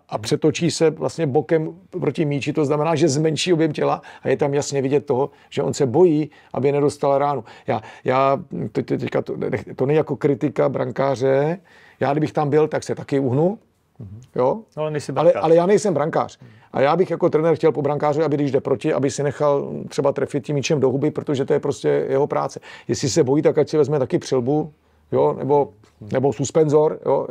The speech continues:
Speaker 1: jako, jako mají hokejisti, to se všechno nějak asi dá řešit, ale nemůže se prostě, musí udělat všechno pro to, aby tomu zabránil. A v tom, ten první gól, tam to bylo úplně,
Speaker 2: Mhm.
Speaker 1: úplně jednoznačný a i, a, a i tady,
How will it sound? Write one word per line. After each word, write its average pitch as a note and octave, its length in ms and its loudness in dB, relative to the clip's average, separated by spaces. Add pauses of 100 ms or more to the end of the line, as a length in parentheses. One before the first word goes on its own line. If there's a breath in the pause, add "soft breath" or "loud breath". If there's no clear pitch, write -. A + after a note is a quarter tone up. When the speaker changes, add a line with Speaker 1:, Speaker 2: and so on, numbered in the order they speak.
Speaker 1:
jako, C3+ 160 0
jako D3 140 0
mají C#3+ 140 0
hokejisti, C#3 380 0
to D#3+ 100 0
se E3+ 140 -2
všechno E3 300 -2 (420 loud breath)
nějak C#3+ 240 0
asi D3 200 -4
dá B2 260 0
řešit, E3 420 -2 (320 loud breath)
ale B2+ 140 2
nemůže D3 380 2
se E3+ 140 0
prostě, D#3+ 420 0 (1000 soft breath)
musí E3 220 0
udělat G3 180 6
všechno F#3 260 -2
pro F3 140 0
to, F3+ 80 4
aby E3+ 140 4
tomu F3 200 4
zabránil. D3 560 2
A A#2+ 300 -6 (440 loud breath)
v - 60 -20
tom, D3 180 2 (420)
ten C3+ 140 0
první D3 240 0
gól, D3+ 160 4
tam D3 140 -2
to D3+ 100 2
bylo D3+ 120 2
úplně, C#3 480 0 (360)
Speaker 2:
Mhm. G2+ 260 -16
Speaker 1:
úplně D3 280 2
jednoznačný C#3+ 580 2
a C#3 120 -2
i, C3 140 -2 (100)
a, D#3 80 -4
a C#3 160 0
i D#3+ 260 0
tady, D3 300 0